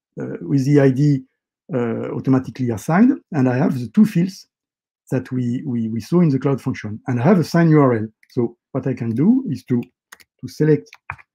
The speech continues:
this U R L and to check that it's, it's the correct one. And indeed,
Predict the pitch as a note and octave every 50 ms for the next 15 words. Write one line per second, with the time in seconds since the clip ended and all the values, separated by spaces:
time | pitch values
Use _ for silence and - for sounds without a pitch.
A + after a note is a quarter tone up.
0 | _ _ _ _ - A2+ - - B2+ A2+ G#2+ A2+ C3 A3+ B3 C4 C4 C4 _ _
1 | _ _ _ _ _ _ _ _ _ _ _ _ _ - A2+ A2+ G#2+ - A2 -
2 | - - B3 C4 - - - _ - - _ - C3+ B2+ A2+ - A#2+ - - -
3 | - - - - - A#2+ - - A#2 A#2 A2 A2 - C#3 D#3 A3 B3 C4+ C4 _
4 | _ _ _ _ _ _ _ _ _ _ _ _ _ - - _ - - C#3 D3+
5 | - - - - C3+ B2 A#2 C3+ D3+ C#3+ - -